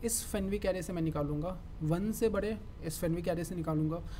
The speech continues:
मुझे पता है अभी Fenwick array में हर जगह ज़ीरो ज़ीरो होगा क्योंकि ये पहला बंदा है, तो अभी तो cost में आपने ज़ीरो ऐड कर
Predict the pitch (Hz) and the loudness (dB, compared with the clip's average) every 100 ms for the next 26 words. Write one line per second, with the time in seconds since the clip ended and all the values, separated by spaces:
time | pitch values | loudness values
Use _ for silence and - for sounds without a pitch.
0 | - - 208 226 208 208 190 196 196 196 | -8 -2 4 6 6 4 4 2 0 0
1 | 190 190 190 175 185 190 151 165 165 160 | 0 0 0 0 0 0 4 4 4 4
2 | 156 151 156 180 196 175 165 156 143 135 | 4 2 0 -2 0 2 4 4 2 -2
3 | 139 - - - - - 180 214 226 170 | -4 -6 -8 -8 -4 0 2 2 2 2
4 | 170 - 190 180 196 156 156 151 139 131 | 2 0 -2 -2 0 4 4 4 0 -4
5 | - | -8